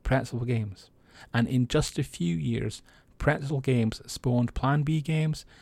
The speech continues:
and there are other companies like Next Move Games and Eggerspiel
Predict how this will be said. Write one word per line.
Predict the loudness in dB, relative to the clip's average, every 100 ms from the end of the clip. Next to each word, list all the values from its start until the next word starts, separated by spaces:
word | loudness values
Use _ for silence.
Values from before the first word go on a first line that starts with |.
| -8 -2
and | 0
there | 2 4
are | 4
other | 2 2 2
companies | 2 0 2 2 2 2
like | -2 0
Next | 0 0 -2
Move | -2 -2
Games | 0 2 2 0 -6 -20 -20 -10
and | -6 -4
Eggerspiel | 0 2 0 -2 0 2 2